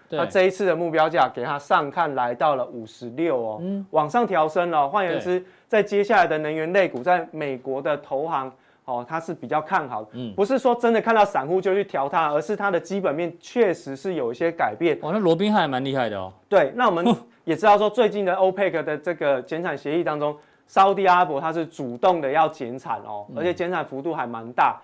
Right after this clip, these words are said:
Speaker 2: 所以造成整个油价开始往上大涨，对不对？
Speaker 1: 好。
Speaker 2: 好，那我们就来看一下埃克森美孚的这个，
Speaker 1: 它的股价。
Speaker 2: 哦，股价。
Speaker 1: 嗯。
Speaker 2: 那看到如果它是石油的线哦，它大概已经在这边了啦。
Speaker 1: 对，油价的价格
Speaker 2: 哦，大概已经在这，
Speaker 1: 已经在那边。
Speaker 2: 因为已经过了这个前高的部分，然后它已经过了，
Speaker 1: 是。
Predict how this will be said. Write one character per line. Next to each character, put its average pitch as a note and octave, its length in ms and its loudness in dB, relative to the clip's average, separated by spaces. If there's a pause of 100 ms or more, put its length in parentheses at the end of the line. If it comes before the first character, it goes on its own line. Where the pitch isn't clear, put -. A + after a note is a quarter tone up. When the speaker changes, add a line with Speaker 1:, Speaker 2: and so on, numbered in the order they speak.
(180)
Speaker 2:
所 F#3+ 120 0
以 F3+ 60 2
造 F#3 280 2
成 D3+ 240 -4
整 C3+ 180 -6
个 C#3 120 -2
油 C3 220 -4
价 D#3+ 220 0
开 D#3+ 180 -4
始 D3+ 140 -10
往 A#2 260 -6
上 C#3+ 220 -4
大 C3 260 0
涨， - 200 -10 (140)
对 C3+ 80 -12
不 C#3 60 0
对？ D#3 100 4 (360)
Speaker 1:
好。 B2+ 160 2
Speaker 2:
好， A#2+ 80 -6
那 G3 80 -2
我 G3 60 0
们 F3 80 -6
就 G3 100 2
来 F3+ 100 6
看 G3 180 -2
一 E3+ 60 -4
下 F3+ 200 2
埃 F3 120 2
克 E3+ 140 -4
森 D#3 380 -4
美 B2+ 220 -8
孚 A#2+ 240 -14
的 C3 160 -2
这 D3 120 -4
个， C#3+ 60 0
Speaker 1:
它 D3 100 2
的 C#3 60 -2
股 A#2 200 -10
价。 B2 180 -4
Speaker 2:
哦， A#2 120 -6
股 A#2 160 -10
价。 F3 260 4 (180)
Speaker 1:
嗯。 C3 220 -10
Speaker 2:
那 G3 80 -2
看 G#3+ 140 0
到 G3+ 260 8
如 G3 140 2
果 G3+ 180 2
它 F#3 180 2
是 F#3+ 280 -4 (280)
石 - 320 -6
油 E3 160 4
的 D#3 100 0
线 D#3 340 0
哦， B2 80 -6
它 E3+ 140 0
大 F3 160 2
概 E3+ 160 4
已 C3+ 60 -2
经 C#3 180 -8
在 D3+ 140 0
这 C#3+ 100 -2
边 C3 240 -4
了 A#2+ 80 -6
啦。 G#2 180 -6
Speaker 1:
对， C3 160 -4
油 D3 160 -2
价 F#3 160 2
的 D3+ 200 -2
价 E3 160 -2
格 C#3+ 60 2
Speaker 2:
哦， - 40 -2
大 E3 80 0
概 E3+ 120 2
已 C#3+ 40 -2
经 C#3+ 100 0
在 D#3 120 2
这， - 0 -
Speaker 1:
已 - 0 -
经 - 20 0
在 D3+ 60 0
那 D#3 60 -4
边。 - 140 -2
Speaker 2:
因 A3+ 60 2
为 G#3+ 100 4
已 D#3 40 -2
经 F3 160 -6
过 F#3 260 2
了 C#3+ 80 2
这 D#3 160 -8
个 C#3+ 180 -4
前 C3 300 -10
高 C#3+ 220 0
的 C3+ 60 -6
部 C#3 180 -8
分， C3 160 -6
然 C3 100 -10
后 C3+ 60 -6
它 C#3+ 100 -2
已 C#3+ 60 -6
经 C3+ 120 -6
过 C3 260 -4
了， G2+ 40 -10
Speaker 1:
是。 - 60 -20